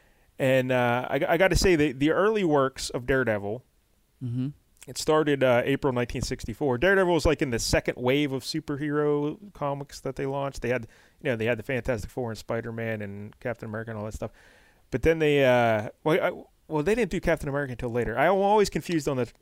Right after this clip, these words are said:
Speaker 1: the chronology of Captain America 'cause they were doing it, then they stopped it, and then they brought it back.
Speaker 2: Well,
Speaker 1: Yeah.
Speaker 2: yeah, technically he was created in the forties, but, and then he
Speaker 1: Yeah.
Speaker 2: was brought back in the fifties and then brought back again in Avengers number four. So technically he came
Speaker 1: Yeah.
Speaker 2: in a little bit later too, yeah.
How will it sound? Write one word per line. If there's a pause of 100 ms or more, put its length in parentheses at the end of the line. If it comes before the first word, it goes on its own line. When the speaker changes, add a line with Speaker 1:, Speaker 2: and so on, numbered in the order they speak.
(100)
Speaker 1:
the
chronology
of
Captain
America
'cause
they
were
doing
it,
then
they
stopped
it,
and
then
they
brought
it
back.
Speaker 2:
Well,
Speaker 1:
Yeah. (260)
Speaker 2:
yeah,
technically
he
was
created
in
the
forties,
but,
and
then
he
Speaker 1:
Yeah.
Speaker 2:
was
brought
back
in
the
fifties
and
then
brought
back
again
in
Avengers
number
four.
So
technically
he
came
Speaker 1:
Yeah.
Speaker 2:
in
a
little
bit
later
too,
yeah.